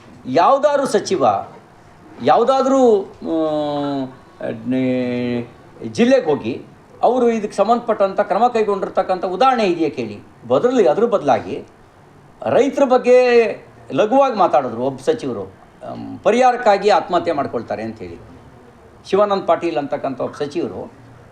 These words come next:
ರೈತರು ಆತ್ಮಹತ್ಯೆ ಮಾಡ್ಕೊಳ್ಳೋದೇನೆ ಪರಿಹಾರ ಸಿಗುತ್ತೆ ಅಂತ ಆತ್ಮಹತ್ಯೆ ಮಾಡ್ಕೊಳ್ತೀವಿ ಅಂತ, ಮಾಡ್ಕೊಳ್ತಾರೆ ಅಂತಕ್ಕಂಥ ಮಾತನ್ನು ಅವ್ರು ಹೇಳಿದರು.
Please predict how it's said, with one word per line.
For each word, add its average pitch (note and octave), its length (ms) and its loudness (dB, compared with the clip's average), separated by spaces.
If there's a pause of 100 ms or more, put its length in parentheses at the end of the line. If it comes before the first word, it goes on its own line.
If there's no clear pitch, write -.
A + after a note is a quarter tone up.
ರೈತರು F#3 500 2
ಆತ್ಮಹತ್ಯೆ A3 540 4
ಮಾಡ್ಕೊಳ್ಳೋದೇನೆ G3+ 920 0 (800)
ಪರಿಹಾರ C4+ 340 2
ಸಿಗುತ್ತೆ A#3 360 2
ಅಂತ G#3+ 140 0
ಆತ್ಮಹತ್ಯೆ F#3 420 -2
ಮಾಡ್ಕೊಳ್ತೀವಿ D#3 540 -4
ಅಂತ, C3+ 180 -8
ಮಾಡ್ಕೊಳ್ತಾರೆ C#3+ 600 -2
ಅಂತಕ್ಕಂಥ A#2+ 400 -8
ಮಾತನ್ನು C3 680 -4 (100)
ಅವ್ರು C3 140 -2
ಹೇಳಿದರು. F#2 400 -6